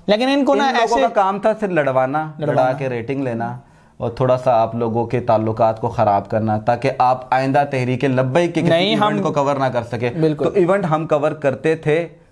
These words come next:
Speaker 2: करेंगे और दोबारा करेंगे,
Speaker 1: दोबारा
Speaker 2: हर
Speaker 1: करेंगे,
Speaker 2: जगह
Speaker 1: हर जगह
Speaker 2: करेंगे
Speaker 1: करेंगे।
Speaker 2: और आपसे पहले वहाँ पर पहुँचेंगे और आपसे बाद में वहाँ से निकलेंगे इंशाल्लाह।
Speaker 1: इंशाल्लाह।
Speaker 2: अल्लाह
Speaker 1: और
Speaker 2: हाफिज।
Speaker 1: बाकी थोड़े एथिक्स सीखो।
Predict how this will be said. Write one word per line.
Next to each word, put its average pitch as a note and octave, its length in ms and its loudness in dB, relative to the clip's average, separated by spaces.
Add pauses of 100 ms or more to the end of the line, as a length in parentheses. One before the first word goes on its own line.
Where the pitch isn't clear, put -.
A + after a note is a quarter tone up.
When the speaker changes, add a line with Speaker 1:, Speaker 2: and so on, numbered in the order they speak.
(160)
Speaker 2:
करेंगे D#3 680 0
और C#3 80 0
दोबारा C3 440 2
करेंगे, D3+ 400 -2
Speaker 1:
दोबारा D#3 280 2
Speaker 2:
हर D#3+ 60 4
Speaker 1:
करेंगे, D#3 180 -2
Speaker 2:
जगह D3+ 100 2
Speaker 1:
हर E3 60 2
जगह D3+ 140 0
Speaker 2:
करेंगे F3 280 0
Speaker 1:
करेंगे। D3 280 -4
Speaker 2:
और D3 300 -2
आपसे D#3+ 380 0
पहले G#3 360 -2
वहाँ D3 200 2
पर D3 140 -4
पहुँचेंगे C#3+ 500 -4
और C#3 100 4
आपसे C3+ 260 0
बाद C3+ 280 2
में D3+ 100 -4
वहाँ A2 200 0
से A2+ 120 -8
निकलेंगे G#2 440 -6
इंशाल्लाह। G2+ 420 -2
Speaker 1:
इंशाल्लाह। E3 500 0
Speaker 2:
अल्लाह - 420 -2
Speaker 1:
और G#3+ 80 2
Speaker 2:
हाफिज। F3+ 120 0
Speaker 1:
बाकी A3+ 480 -2 (600)
थोड़े A3+ 140 4
एथिक्स G3 380 0
सीखो। - 360 -10